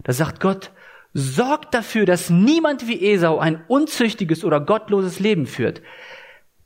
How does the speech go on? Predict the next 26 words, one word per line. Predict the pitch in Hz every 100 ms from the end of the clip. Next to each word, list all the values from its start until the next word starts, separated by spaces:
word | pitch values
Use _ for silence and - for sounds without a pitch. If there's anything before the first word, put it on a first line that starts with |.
| _ _ -
Er |
verkaufte | 165 180 - 190 247 269 277
sein | 240 190
Erstgeburtsrecht | 175 196 202 170 202 - 196 196
als | 156 -
Ältester | 175 190 208 - 208 220 - - -
für | - -
eine | 151 147 147 -
einzige | 175 190 196 170 165
Mahlzeit. | 151 151 156 - 113 - - _ _ _ _ _ _ _ - -
Ich | -
habe | 170 175
in | 170
der |
Bibel | 147 196 170 170 170 - - - - -
nicht | 143 135 -
eine | 180 202 196
Stelle | - 190 170
gefunden | 151 - 180 147 135 139 -
und | 143 139
auch | 131 - _ -
die | 131
Kommentare | 143 123 120 208 196 165
und | 131 123
auch | 135 - 175
Ausleger | 190 170 147 139 135